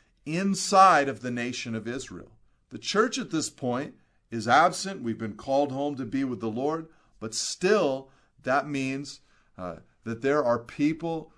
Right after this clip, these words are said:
who need to be introduced to the gospel. And so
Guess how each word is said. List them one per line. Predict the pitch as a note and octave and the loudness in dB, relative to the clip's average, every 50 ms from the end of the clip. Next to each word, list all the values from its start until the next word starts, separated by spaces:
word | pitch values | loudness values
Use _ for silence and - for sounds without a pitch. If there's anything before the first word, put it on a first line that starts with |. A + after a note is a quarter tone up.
| _ _ | _ _
who | _ A2 G#2+ | _ -8 -6
need | G2+ G#2 A2 A#2+ C3 C#3 C#3+ D3 C3+ | -4 -2 -2 -2 -2 -2 -4 -4 -6
to | - A#2 | -8 -10
be | F#2+ G2+ G2+ - F#2 | -8 -8 -8 -8 -8
introduced | A#2+ B2+ - - - A#2+ A2 A2+ A#2 A#2 A#2+ B2 A#2+ - - - _ _ _ _ _ _ - | -8 -8 -8 -8 -8 -8 -6 -4 -4 -4 -2 -4 -6 -10 -16 -20 _ _ _ _ _ _ -14
to | - - A#2+ A#2+ A#2+ A#2+ A#2+ A#2+ A#2+ A#2+ A#2 _ _ _ | -8 -4 -4 -2 -2 -2 -4 -6 -6 -10 -14 _ _ _
the | F2+ G#2 G#2 G#2 G#2 G2+ G2+ G#2 G#2+ G#2+ _ _ _ _ - | -8 -4 -2 -2 -2 -2 -4 -6 -8 -14 _ _ _ _ -14
gospel. | F2 G#2 F#2 F#2 F#2+ F2+ - - - _ - - - - _ _ _ _ _ _ _ _ _ _ | -8 -4 -4 -4 -4 -4 -8 -14 -16 _ -20 -20 -20 -20 _ _ _ _ _ _ _ _ _ _
And | - G#2+ A2 | -6 -6 -6
so | A2 - - A#2+ A2+ A2 G#2+ G#2 - | -4 -4 0 0 0 0 0 -2 -8